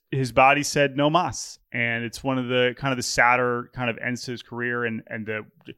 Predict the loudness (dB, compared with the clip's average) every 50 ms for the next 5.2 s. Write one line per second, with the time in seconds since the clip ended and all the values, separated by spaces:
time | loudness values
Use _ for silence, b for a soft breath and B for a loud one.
0 | b b b 2 2 2 0 -4 -2 0 0 0 0 -2 -4 -6 -6 -6 -6 -6
1 | -6 -6 -2 0 0 2 2 0 0 2 2 0 0 0 -6 -8 -8 _ -6 -6
2 | -4 -2 -2 -2 -2 -4 -4 -6 -6 -4 -4 -6 -4 -4 -4 -6 -6 -6 -6 -4
3 | -4 -4 -6 -8 -10 _ _ _ _ _ _ _ -8 -4 -4 -4 -4 -6 -6 -4
4 | -2 -2 -2 -4 -6 -8 -8 -4 -4 -6 -6 -6 -10 -12 -10 -6 -4 -2 -2 -2
5 | -4 -6 -10